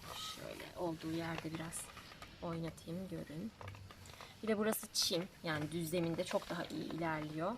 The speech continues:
bu şekilde. Bu tekerleri nasıl sabit hale getireceğinizi göstereceğim. Şu anda gördüğünüz gibi şu buton kısımları aşağı yönlü bakıyor. Bunları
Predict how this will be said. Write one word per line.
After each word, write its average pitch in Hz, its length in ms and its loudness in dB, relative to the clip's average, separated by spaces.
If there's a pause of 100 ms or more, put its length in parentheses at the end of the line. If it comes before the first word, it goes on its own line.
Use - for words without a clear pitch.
(180)
bu - 40 -10
şekilde. 254 560 0 (480)
Bu 330 80 6
tekerleri 285 720 8
nasıl 330 280 8
sabit 247 400 6
hale 240 200 8
getireceğinizi 226 720 4
göstereceğim. 180 680 4 (260)
Şu - 220 10
anda 339 220 12
gördüğünüz 294 520 8
gibi 196 180 2
şu 285 220 6
buton 330 300 8
kısımları 208 760 8 (260)
aşağı 269 400 12
yönlü 160 380 8
bakıyor. 175 440 8 (280)
Bunları 302 600 12